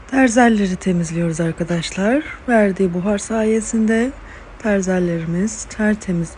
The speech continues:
oluyor. Daha sonrasında duvarlarımız mis gibi. Duvarlarımızı siliyoruz. Ve son olarak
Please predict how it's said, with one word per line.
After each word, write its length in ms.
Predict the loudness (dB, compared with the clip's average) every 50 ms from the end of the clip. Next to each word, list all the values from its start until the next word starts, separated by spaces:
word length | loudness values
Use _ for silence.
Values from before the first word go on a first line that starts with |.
| -8
oluyor. 680 | -6 -4 -4 -2 -2 -2 -2 0 0 0 0 0 -2 -4 -8 -16 -20 -20 -20 -20 -20 -20 -20 -20 -20 -20 -20 -20 -20 -20 -20 -20 -20 -20 -20 -20 -20 -18 -16 -8 -2
Daha 160 | 0 0 0
sonrasında 580 | 0 0 0 2 2 2 0 0 0 0 0 2
duvarlarımız 720 | 2 4 4 4 4 4 4 2 2 2 0 0 -2 -2
mis 360 | -2 0 0 0 -2 -4 -6 -4
gibi. 420 | -4 0 2 4 4 4 4 0 -4 -10 -16 -16 -14 -14 -14 -14 -14 -16 -16 -16 -16 -16 -16 -16 -16 -18 -18 -18 -18 -20 -14 -6 0
Duvarlarımızı 640 | 2 2 4 4 2 2 0 0 -2 -4 -6 -8
siliyoruz. 840 | -8 -6 -4 -2 0 0 0 0 0 -2 -2 -2 -4 -6 -10 -18 -18 -18 -20 -20 -20 -20 -20 -20 -20 -20 -20 -20 -20 -20 -20 -20 -20 -20 -20 -20 -20 -20 -20 -20 -20 -20 -20 -20 -20 -20 -20 -10 -4
Ve 520 | -2 0 0 2 2 2 0 0 0 -2 -4 -6 -10 -16
son 340 | -12 -6 -2 0 2 4 4
olarak 420 | 4 4 2 2 2 2 0 0